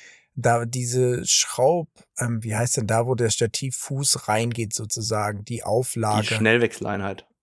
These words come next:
Speaker 1: Die Schnellweg-, die, also die, die Auffangding der Schnellwechselplatte <laughs> sozusagen. Das hatte so eine Schraube, die war schon ganz lange verbogen und dann jetzt sind wir ja immer so viel rumgefahren und sind immer, immer in verschiedenen Airbnbs. Das heißt, meine Stative waren alle so im,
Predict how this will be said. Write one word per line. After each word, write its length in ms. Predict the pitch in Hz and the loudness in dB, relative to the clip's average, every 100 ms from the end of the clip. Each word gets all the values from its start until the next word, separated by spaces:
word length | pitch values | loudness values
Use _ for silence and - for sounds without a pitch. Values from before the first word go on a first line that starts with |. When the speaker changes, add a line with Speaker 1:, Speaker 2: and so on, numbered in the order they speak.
| - | -10
Speaker 1:
Die 180 | 127 120 | -6 -2
Schnellweg-, 1080 | - - - 123 127 131 131 120 123 123 - | 0 0 0 0 2 2 0 0 2 0 0
die, 520 | 165 123 120 120 120 - _ _ | -8 -6 -4 -4 -6 -12 _ _
also 220 | - 127 120 | -2 0 0
die, 180 | 131 - - 131 | -4 -6 -6 -2
die 200 | 139 - | 0 6
Auffangding 960 | 139 175 - - 143 131 127 123 131 | 6 6 0 0 2 2 0 0 2
der 200 | 120 120 | 4 4
Schnellwechselplatte 1160 | - - 120 123 107 101 107 98 - - - 120 | 2 0 0 0 0 -2 -2 -4 -4 -4 -2 0
<laughs> 0 | |
sozusagen. 800 | 107 131 - 135 117 101 107 156 _ - - - - _ - | 2 2 0 -2 -2 -4 -4 -8 _ -20 -20 -20 -20 _ 0
Das 180 | 135 | 4
hatte 160 | 151 143 | 4 2
so 140 | 131 | 2
eine 120 | 131 127 | 2 2
Schraube, 480 | - 120 123 120 | 4 6 6 4
die 200 | 110 120 | -2 0
war 160 | 120 117 | 2 2
schon 200 | - 117 | 0 -2
ganz 320 | 113 117 - | 0 0 0
lange 300 | 107 107 127 | 0 0 0
verbogen 560 | - 139 131 139 175 170 | 0 0 4 2 2 0
und 140 | 127 | 0
dann 120 | 127 | 2
jetzt 220 | 123 135 - | 2 0 -2
sind 160 | 135 | 0
wir 80 | 135 | 2
ja 140 | 131 | 2
immer 160 | 120 131 | 2 0
so 120 | 123 | -2
viel 200 | 120 143 | -4 -4
rumgefahren 720 | 123 123 127 120 120 117 117 | -2 -4 -4 -4 -2 -2 -2
und 140 | 113 104 | -2 -4
sind 100 | 120 | -4
immer, 180 | 120 - | -4 -4
immer 260 | 123 120 | -4 -2
in 140 | 120 110 | -4 -6
verschiedenen 540 | 131 - 123 123 120 | -6 -4 -4 -4 -6
Airbnbs. 640 | 120 120 123 117 120 117 - | -6 -6 -4 -4 -4 -6 -6
Das 140 | - | -6
heißt, 200 | 113 - | -6 -6
meine 180 | 110 113 | -6 -6
Stative 580 | - 117 - 127 131 117 | -8 -8 -8 -8 -8 -6
waren 160 | 117 | -4
alle 180 | 120 120 | -4 -4
so 240 | 120 123 | -6 -4
im, 240 | 143 127 | -2 -2